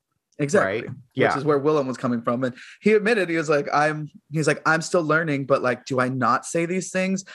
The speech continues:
Speaker 1: I'm not saying it as, like, a, as a racist statement. I know Angeria should be there. I'm talking about it from, like, you know, the production standpoint of they're
Speaker 2: Right.
Speaker 1: not going to not, they're not gonna send four white people into the, into the finale just because they would get a bunch of shit for it." And they would.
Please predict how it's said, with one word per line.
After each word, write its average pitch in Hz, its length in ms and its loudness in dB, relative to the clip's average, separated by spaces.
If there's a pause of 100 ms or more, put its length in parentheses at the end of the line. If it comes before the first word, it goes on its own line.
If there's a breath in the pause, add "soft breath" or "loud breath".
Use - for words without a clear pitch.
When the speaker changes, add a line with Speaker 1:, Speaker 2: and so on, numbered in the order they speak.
(160 loud breath)
Speaker 1:
I'm 139 140 2
not 151 160 2
saying 151 400 0
it 123 140 2
as, 120 200 -2
like, 117 260 -2 (100)
a, 123 100 0 (100)
as 123 160 0
a 123 80 -4
racist 120 380 -4
statement. 120 480 -2
I 135 160 0
know 139 240 2
Angeria 117 500 -2
should 113 160 -10
be 110 120 -4
there. 107 180 0
I'm 110 140 -4
talking 120 360 -4
about 107 220 -2
it - 160 -4
from, 117 460 -4
like, 117 200 -4
you 123 60 -4
know, 113 120 0
the 123 100 -4
production 127 500 -4
standpoint 101 560 -6
of 101 160 -6 (340 loud breath)
they're 143 180 2
Speaker 2:
Right. 110 100 0
Speaker 1:
not 131 220 -2
going 127 300 0
to 123 200 -2
not, 117 440 -2 (140)
they're 139 100 2
not 131 160 2
gonna 120 140 -4
send 127 260 0
four 123 160 -2
white 120 180 0
people 113 300 -2
into 107 720 -4 (280)
the, 120 340 -4 (1700)
into 127 300 0
the 127 80 0
finale 135 380 -2
just 117 200 -10
because - 640 -8
they 117 200 -4
would 107 120 -6
get 117 120 -4
a 113 40 -8
bunch 120 160 -2
of - 60 -12
shit - 220 -6
for 76 160 -4
it." - 100 -18
And 135 100 -2
they 185 80 2
would. 233 320 -4